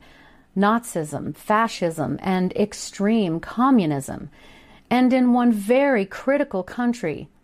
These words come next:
Germany, Hitler had now declared himself the Führer or ultimate ruler.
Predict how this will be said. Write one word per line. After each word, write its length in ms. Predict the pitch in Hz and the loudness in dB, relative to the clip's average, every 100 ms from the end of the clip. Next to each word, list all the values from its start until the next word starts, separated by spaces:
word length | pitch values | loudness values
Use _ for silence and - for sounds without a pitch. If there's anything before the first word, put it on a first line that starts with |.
| _ | _
Germany, 680 | - 220 247 233 156 - - _ - _ - | -4 0 2 2 0 -4 -10 _ -20 _ -8
Hitler 520 | - 285 202 165 160 | 0 0 2 0 0
had 260 | 196 190 | 0 0
now 380 | 202 214 233 302 | 2 2 2 0
declared 540 | 302 330 - 214 220 202 | -2 -4 -2 0 2 0
himself 540 | 196 196 202 185 180 | -2 0 0 -2 -2
the 160 | 170 170 | -6 -6
Führer 580 | - 240 247 247 247 - | -4 0 0 2 0 0
or 240 | 170 165 - | -2 -2 -2
ultimate 640 | 202 202 202 202 190 - - - | -2 0 -2 0 -2 -6 -16 -8
ruler. 600 | 175 185 180 147 - | -2 0 2 0 -2